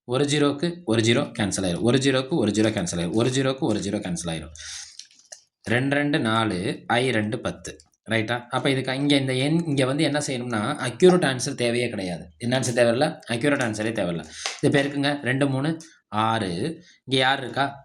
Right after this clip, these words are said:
ஐம்பத்தி ஆறு divided by கீழே யார் இருக்கா? அஞ்சு. இப்ப நம்மளுக்கு என்னன்னா, இந்த கே-, உங்க கொடுத்திருக்க கேள்வியை சுருக்குனா நம்மளுக்கு என்ன கிடைக்குதுன்னா,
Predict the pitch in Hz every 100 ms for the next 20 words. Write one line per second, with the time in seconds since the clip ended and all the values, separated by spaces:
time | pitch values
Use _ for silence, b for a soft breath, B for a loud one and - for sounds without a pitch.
0 | 110 117 120 - 117 95 98 92 85 -
1 | 107 127 127 104 120 - 170 143 123 113
2 | 101 120 131 - 104 101 - - - _
3 | _ 123 117 110 104 113 120 92 117 170
4 | B B B 123 117 135 127 120 120 117
5 | 147 160 160 143 139 143 143 135 143 151
6 | 143 147 127 110 131 117 107 90 95 107